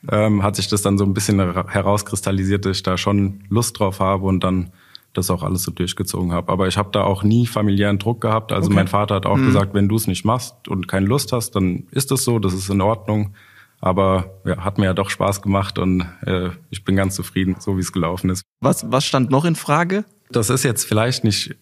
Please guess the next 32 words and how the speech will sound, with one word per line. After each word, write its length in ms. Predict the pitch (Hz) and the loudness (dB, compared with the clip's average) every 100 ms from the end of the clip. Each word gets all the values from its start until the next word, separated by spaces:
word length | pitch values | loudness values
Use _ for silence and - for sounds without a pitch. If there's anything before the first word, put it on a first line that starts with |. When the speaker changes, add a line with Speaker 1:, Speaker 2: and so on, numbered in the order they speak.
| - | -2
Speaker 1:
ähm, 560 | 98 104 101 101 98 - - | 2 4 4 2 -2 -8 -2
so 240 | 113 131 | 0 2
weit 180 | 123 113 | 0 0
weg 180 | 120 - | -2 0
von 200 | 107 98 | 0 4
dem, 220 | 107 120 | 4 4
was 160 | 98 | 2
ich 120 | 95 98 | 0 0
jetzt 220 | 107 - | 0 0
mache. 500 | 113 120 127 123 - | 0 0 -2 -2 -2
Ähm, 320 | 101 104 104 104 | 0 0 0 -2
ich 140 | - | -2
hatte 200 | 104 113 | -2 0
mal 160 | 104 95 | 0 0
vor, 300 | - 113 107 | 0 0 0
Architekt 500 | 101 98 - 127 - | 0 -2 -4 -6 -6
zu 140 | 120 | -4
werden. 360 | 123 139 160 170 - | -2 0 0 -2 -8
Speaker 2:
Okay. 300 | 156 160 135 160 - - - _ - | -12 -8 -6 -8 -12 -20 -20 _ -2
Speaker 1:
Und 400 | 110 110 107 - _ - | 2 2 0 -10 _ 0
meine 340 | 104 107 101 | 2 2 2
andere 340 | - 127 127 117 | 2 2 2 0
Option 480 | - - 117 117 101 | -2 0 2 2 4
war 180 | 101 | 2
was 400 | 104 104 - - _ | 2 0 -4 -8 _
ganz 260 | 104 117 120 | -2 0 2
anderes. 400 | 113 113 110 107 | 2 2 0 -2
Da 140 | 104 98 | -2 0
wollte 260 | 104 104 | 0 -2
ich, 140 | 101 - | -4 -2
ähm, 580 | 101 98 98 92 98 - - _ - | 0 2 2 0 -4 -12 -20 _ -6
ja, 340 | 101 98 | -2 -2